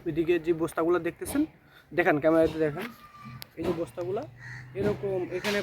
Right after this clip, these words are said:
প্রায় তিন হাজার বস্তা আছে। এমন আমাদের কাছে প্রত্যেক দিনে হাজার, তিন হাজার পিস বস্তা আসে। এই বস্তাগুলা দিয়ে আমরা সারা দেশের বিভিন্ন জেলায় মাটি ভরাটার জন্য এগুলা পাঠাই। যেমন হাওর অঞ্চল আছে যেদিকে, বাংলাদেশের উত্তরাঞ্চলে হাওর অঞ্চলে, ওইদিকে ওই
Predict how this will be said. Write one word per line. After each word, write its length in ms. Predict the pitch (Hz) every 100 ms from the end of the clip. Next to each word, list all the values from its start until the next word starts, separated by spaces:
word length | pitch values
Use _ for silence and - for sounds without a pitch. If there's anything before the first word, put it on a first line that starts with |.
| 180
প্রায় 240 | 190 180
তিন 160 | 202 196
হাজার 200 | 180 180
বস্তা 300 | 156 - 127
আছে। 200 | - -
এমন 200 | 190 190
আমাদের 300 | 175 175 180
কাছে 220 | 170 -
প্রত্যেক 360 | 185 180 - 160
দিনে 160 | 170
হাজার, 280 | 160 160 160 151
তিন 120 | 156
হাজার 180 | 147 147
পিস 180 | 143 143
বস্তা 300 | 143 - 143
আসে। 240 | 151 - - - - -
এই 80 | 185
বস্তাগুলা 520 | 185 185 202 196 202
দিয়ে 560 | 190 208 214 214 220 214 - - _ - - -
আমরা 240 | 160 165 170
সারা 300 | - 185 190
দেশের 360 | - - 196
বিভিন্ন 420 | 170 170 180 190
জেলায় 400 | 175 151 147 185
মাটি 280 | 185 170 180
ভরাটার 340 | 190 175 156 139
জন্য 200 | 143 135
এগুলা 180 | 123
পাঠাই। 280 | 117 110 - - - - - - -
যেমন 240 | 147 165 160
হাওর 280 | 139 165 170
অঞ্চল 300 | 165 170 156
আছে 220 | 139 139
যেদিকে, 380 | 151 139 131 135 - - - -
বাংলাদেশের 420 | 151 151 139 147
উত্তরাঞ্চলে 540 | 151 - 156 147 143
হাওর 280 | 131 135 143
অঞ্চলে, 300 | 143 139 139 175
ওইদিকে 420 | 151 143 147 196 294
ওই 280 | 139 123 110